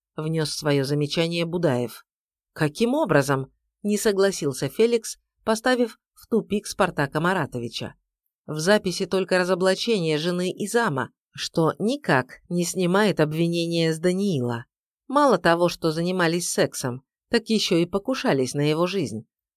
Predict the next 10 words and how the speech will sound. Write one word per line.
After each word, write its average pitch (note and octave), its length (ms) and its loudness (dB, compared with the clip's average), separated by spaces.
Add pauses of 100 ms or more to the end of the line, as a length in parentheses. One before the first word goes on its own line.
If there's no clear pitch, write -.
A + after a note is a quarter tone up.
(100)
Только A3 280 2
по - 100 0
нелепой G#3+ 480 4
случайности G#3 800 -2
погиб D#3+ 440 -2 (120)
адвокат. E3 580 -2 (720)
Повторяю F3 600 2
стотысячный G3 840 -2
раз — C#3 300 -2 (340)
Записи — D#3+ 760 -2